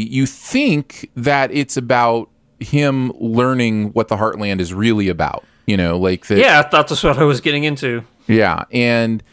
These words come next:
Speaker 1: and so I think the idea is that we're going to end up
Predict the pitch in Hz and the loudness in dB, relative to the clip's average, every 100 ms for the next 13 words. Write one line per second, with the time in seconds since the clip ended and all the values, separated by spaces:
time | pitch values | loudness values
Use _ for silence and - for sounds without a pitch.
0 | _ - 131 139 131 - 220 - 160 131 | _ -4 -2 0 -2 -4 -4 -2 -2 -2
1 | 123 123 110 113 113 123 123 123 120 110 | 0 -2 -2 -4 -2 -2 0 -2 -2 -4
2 | - 107 127 123 113 104 | -8 -4 -2 2 2 0